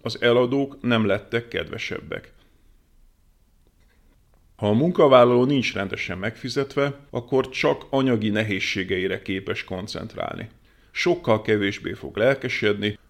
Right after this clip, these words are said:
pontosan dolgozni, képezni magát. Sötétebben látja jövőjét. A jól megfizetett munkavállaló tehát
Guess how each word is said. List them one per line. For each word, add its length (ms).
pontosan 640
dolgozni, 800
képezni 520
magát. 480
Sötétebben 680
látja 380
jövőjét. 640
A 100
jól 240
megfizetett 720
munkavállaló 840
tehát 540